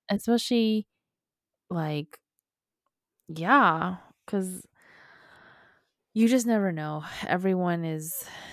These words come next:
at some sort of risk now because it's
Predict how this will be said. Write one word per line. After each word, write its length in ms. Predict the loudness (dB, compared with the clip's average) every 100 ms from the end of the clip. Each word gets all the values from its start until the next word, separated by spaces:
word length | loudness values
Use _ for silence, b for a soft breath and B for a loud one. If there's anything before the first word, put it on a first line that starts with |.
| B B
at 200 | -12 -8
some 160 | -8
sort 240 | -6 -6 -6
of 100 | -6
risk 320 | -6 -8 -12
now 320 | -12 -10 -10 -12
because 480 | -16 -14 -14 -12 -14
it's 540 | -16 -16 -16 -14